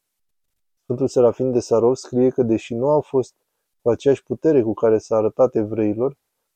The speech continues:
Dumnezeu totuși a lucrat și cu popoarele păgâne. Sfântul Serafim scrie: „Prezența Duhului lui Dumnezeu a acționat și în păgânii care nu-L cunoșteau pe adevăratul Dumnezeu, pentru că și printre ei Dumnezeu și-a găsit oameni aleși.”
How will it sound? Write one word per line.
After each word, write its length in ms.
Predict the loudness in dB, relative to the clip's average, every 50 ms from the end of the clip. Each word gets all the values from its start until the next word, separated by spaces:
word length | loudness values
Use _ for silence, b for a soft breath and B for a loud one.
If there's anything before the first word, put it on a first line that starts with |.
| _
Dumnezeu 380 | _ -2 0 0 0 2 0 0
totuși 360 | 0 -2 -6 -6 -6 -2 0
a 40 | 0
lucrat 380 | 2 0 0 0 0 0 0 -2
și 120 | -6 -14
cu 120 | -14 -10
popoarele 520 | -4 -4 -4 -2 2 2 2 2 2 0 -2
păgâne. 540 | -2 -4 -8 -6 -4 -6 -6 -6 -10 -14 _ _ _ _ _ _ _ _ _ _ _ _ _
Sfântul 340 | _ _ -6 -4 -2 -2 -2
Serafim 420 | 0 2 2 2 0 0 -4 -6
scrie: 460 | -6 -8 _ -2 0 0 0 0 -4 _ _ _ _ _ _ _
„Prezența 480 | _ -2 -2 0 0 -2 0 2 2 2
Duhului 420 | 2 0 -4 -4 -2 -2 -2 0
lui 140 | 0 0 -2
Dumnezeu 460 | -2 -4 -4 -4 -4 -2 0 0 2
a 40 | 2
acționat 440 | 0 0 -2 -6 -4 -4 -4 -4 -4
și 120 | -6 -6
în 100 | -6 -4
păgânii 480 | -2 -2 -2 0 0 0 0 0 0 -4
care 220 | -2 -2 -2 0
nu-L 160 | 0 -2 -6
cunoșteau 500 | -8 -8 -6 -6 -6 -8 -6 -4 -4 -4
pe 120 | -2 -2 -4
adevăratul 580 | -4 -4 -4 -2 -2 -2 -2 -2 -4 -8 -8
Dumnezeu, 520 | -8 -8 -8 -6 -8 -8 -10 -12 -14 -14 -16 _ _ _ _ _ _ _ _ _
pentru 240 | -4 -4 -4 -2
că 100 | -2 -2
și 160 | -2 -2 -4 -4
printre 360 | -2 -4 -4 0 0 2 2
ei 80 | 2
Dumnezeu 480 | 2 0 -2 -2 -2 -2 0 0 0 -2
și-a 180 | 0 -4 -4 -4
găsit 340 | -4 -6 -6 -8 -12 -8
oameni 300 | -6 -6 -4 -4 -4 -4
aleși.” 440 | -4 -4 -4 -4 -6 -8 -14 _ _